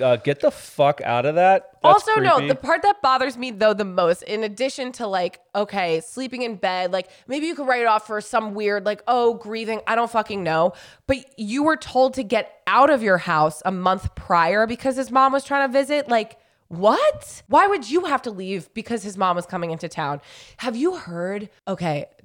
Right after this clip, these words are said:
Speaker 2: going on a tangent, have you heard that there are, like, grown men who
Speaker 1: Wear
Speaker 2: still
Speaker 1: diapers.
Speaker 2: breastfeed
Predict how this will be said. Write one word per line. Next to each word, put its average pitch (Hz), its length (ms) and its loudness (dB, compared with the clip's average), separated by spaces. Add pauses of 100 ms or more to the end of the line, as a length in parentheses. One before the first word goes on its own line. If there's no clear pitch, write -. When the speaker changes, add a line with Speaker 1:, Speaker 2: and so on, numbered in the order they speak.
(200)
Speaker 2:
going 165 240 0
on 151 120 -4
a 156 40 -6
tangent, 151 540 -12 (260)
have 196 200 -8
you 247 180 -8
heard 196 560 -4
that 196 180 -12
there 180 360 -2
are, 165 180 -2
like, 160 200 -8
grown 165 420 -8
men 143 480 -8 (160)
who 165 540 -2
Speaker 1:
Wear 104 240 -4
Speaker 2:
still 180 400 2
Speaker 1:
diapers. 90 120 -8
Speaker 2:
breastfeed 147 840 -6